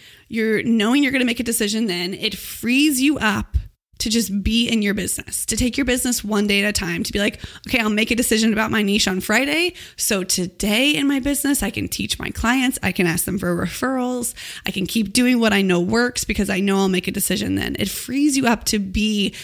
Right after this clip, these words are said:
present with what is happening and not stuck up in here with confusion.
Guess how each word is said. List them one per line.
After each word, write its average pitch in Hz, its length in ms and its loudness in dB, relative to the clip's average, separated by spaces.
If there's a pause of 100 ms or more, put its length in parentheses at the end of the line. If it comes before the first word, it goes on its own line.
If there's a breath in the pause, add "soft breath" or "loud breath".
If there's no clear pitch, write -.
(200 loud breath)
present 214 580 2
with 202 160 -2
what 214 320 0
is 220 360 2
happening 254 600 0
and 247 100 0
not 185 220 0
stuck - 420 -2
up - 140 -4
in 175 60 0
here 170 200 0
with 165 140 -6
confusion. - 640 -4